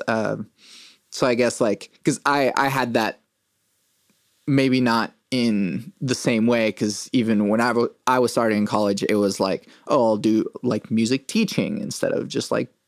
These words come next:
performance and stuff." So it's like, was, was the plan A your like, second priority in your mind? And, like, I guess what drove you to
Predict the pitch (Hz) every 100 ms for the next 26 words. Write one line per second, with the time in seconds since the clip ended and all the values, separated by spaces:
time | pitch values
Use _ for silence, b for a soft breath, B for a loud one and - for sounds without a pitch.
0 | - 175 - 208 160 123 - - - 110
1 | - - - - 139 117 110 127 104 95
2 | - B B B B _ _ _ _ _
3 | _ _ _ 147 135 139 135 131 127 120
4 | - - - 139 131 127 131 - 139 127
5 | 120 110 120 117 113 113 - _ _ _
6 | _ _ - - 113 113 110 104 95 90
7 | _ _ - 113 98 - - 117 - 110
8 | - 110 101 104 95 95 85 82 87 82
9 | - - 92 - 117 101 92 120 117 110
10 | - 120 117 123 127 117 104 104 101 101
11 | - 113 104 95